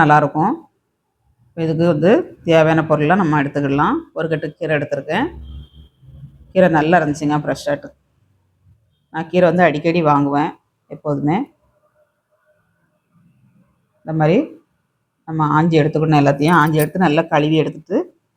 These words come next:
நம்ம மண் கடாயில இன்னைக்கு பண்ணலாம். இப்ப அடுப்பை on பண்ணிட்டு கடாயை அடுப்புல வச்சுக்கோங்க.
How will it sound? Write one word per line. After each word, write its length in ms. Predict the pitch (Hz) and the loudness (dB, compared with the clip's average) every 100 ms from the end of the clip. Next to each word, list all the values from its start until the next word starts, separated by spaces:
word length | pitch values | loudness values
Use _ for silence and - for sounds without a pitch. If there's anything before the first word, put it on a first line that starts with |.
| _ _ _ _ 156 | _ _ _ _ -4
நம்ம 120 | 160 151 147 143 139 156 | 0 4 4 4 2 2
மண் 160 | 170 180 | 2 4
கடாயில 300 | 170 160 160 | 4 2 2
இன்னைக்கு 200 | 147 147 147 | 0 -4 -6
பண்ணலாம். 400 | 139 139 160 311 - _ _ _ _ - - - - _ _ _ _ _ _ _ _ _ _ _ _ _ _ _ _ _ | -6 -2 -2 -2 -8 _ _ _ _ -20 -20 -20 -20 _ _ _ _ _ _ _ _ _ _ _ _ _ _ _ _ _
இப்ப 160 | _ 151 | _ -2
அடுப்பை 240 | 151 147 160 147 | -2 0 2 2
on 100 | 151 147 | 2 2
பண்ணிட்டு 340 | 147 143 180 359 - _ _ _ _ - _ _ _ _ _ _ _ _ _ _ _ _ 160 | 2 2 2 0 -2 _ _ _ _ -20 _ _ _ _ _ _ _ _ _ _ _ _ -4
கடாயை 240 | 156 151 143 | 2 2 2
அடுப்புல 240 | 151 143 | 0 -2
வச்சுக்கோங்க. 420 | 143 139 143 151 | -2 -4 0 2